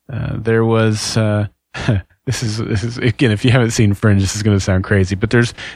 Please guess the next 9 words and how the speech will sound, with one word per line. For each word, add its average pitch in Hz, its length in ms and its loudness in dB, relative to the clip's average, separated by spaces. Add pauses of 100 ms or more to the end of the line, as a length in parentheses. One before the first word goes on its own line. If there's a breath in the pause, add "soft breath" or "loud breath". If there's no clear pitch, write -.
(100)
Peter 196 400 2
and 139 200 0
Olivia, 117 520 0
and 104 160 -2
Peter 151 260 0
is 120 160 -2
Walter's 107 480 0
son, 98 420 0
and 101 320 0